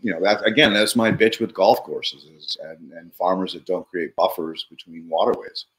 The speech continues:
Um, but to have him penetrating those markets, that's huge.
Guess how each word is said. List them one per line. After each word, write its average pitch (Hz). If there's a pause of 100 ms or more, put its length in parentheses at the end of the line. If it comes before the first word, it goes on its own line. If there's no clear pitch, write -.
(460)
Um, 82
but 85
to 87
have 104
him 107
penetrating 120
those 113
markets, 113
that's -
huge. -